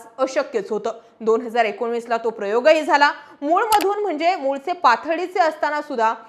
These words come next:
प्रताप ढाकणे यांना पाथर्डीतून लीड मिळू शकलं नव्हतं, मात्र शेवगावमधून घुले यांनी, अ, प्रताप ढाकणे यांच्यासाठी लीड मिळवून दिलं होतं आणि त्यावेळी असा शब्द ठरवण्यात आला होता की "दोन हजार एकोणवीसला तुम्ही लढा, दोन हजार चोवीसला आम्हाला मदत करा."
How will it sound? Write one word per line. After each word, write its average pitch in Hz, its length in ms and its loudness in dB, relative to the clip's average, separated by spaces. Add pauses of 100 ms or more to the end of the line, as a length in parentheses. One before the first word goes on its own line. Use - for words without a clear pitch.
(180)
प्रताप 302 340 2
ढाकणे 285 320 -6
यांना 269 220 -4
पाथर्डीतून 233 680 -2
लीड 220 200 -6
मिळू 208 240 0
शकलं 330 360 2
नव्हतं, 285 320 2 (260)
मात्र 339 320 0
शेवगावमधून 311 800 0
घुले 254 280 2
यांनी, 240 360 -2 (760)
अ, 220 180 4
प्रताप 262 420 2
ढाकणे 277 340 -4
यांच्यासाठी 240 640 -4
लीड 233 160 -6
मिळवून 285 340 -4
दिलं 214 180 -2
होतं 233 240 -2 (460)
आणि 403 180 2
त्यावेळी 453 360 4
असा 403 300 2
शब्द 330 220 2
ठरवण्यात 285 580 0
आला 233 200 2
होता 233 320 0
की 208 140 -8
"दोन 220 200 -2
हजार 226 220 -2
एकोणवीसला 208 540 -4
तुम्ही 202 320 -2
लढा, 302 260 8 (300)
दोन 415 220 0
हजार 359 260 0
चोवीसला 208 500 -6
आम्हाला 196 340 2
मदत 294 320 4
करा." 277 180 4